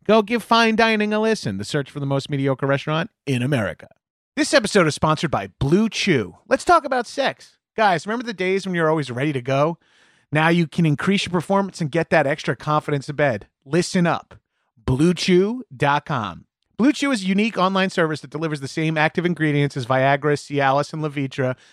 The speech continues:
but in chewable tablets and at a fraction of the cost. Take them anytime, day or night, so you can plan ahead or be ready whenever an opportunity arises. The process is simple.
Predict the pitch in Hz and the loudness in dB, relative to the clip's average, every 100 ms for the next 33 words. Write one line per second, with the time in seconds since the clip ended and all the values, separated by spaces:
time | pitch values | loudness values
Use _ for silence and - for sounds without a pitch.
0 | _ 170 147 135 202 214 208 214 190 156 | _ 0 0 0 4 4 4 -2 -2 -2
1 | 147 160 - 151 127 - - 147 139 143 | -2 -6 -10 -12 -12 -8 -2 -2 -2 -6
2 | 127 123 131 98 - _ _ _ _ 226 | -6 -4 -6 -6 -12 _ _ _ _ -4
3 | 214 214 226 233 262 226 139 175 185 190 | -2 0 0 0 2 2 2 0 0 2
4 | 185 - - 151 143 143 160 147 143 180 | 0 -2 -6 -6 -4 -2 0 0 2 4
5 | 208 185 135 160 160 180 214 190 147 147 | 4 2 0 0 0 0 0 -2 -2 -2
6 | 147 139 135 131 160 135 131 117 107 82 | 0 0 -2 -4 -6 -6 -4 -4 -6 -10
7 | - _ _ _ _ _ - 147 165 151 | -14 _ _ _ _ _ -8 2 4 4
8 | 160 156 - 135 - 82 | 0 -2 -2 -2 -4 -14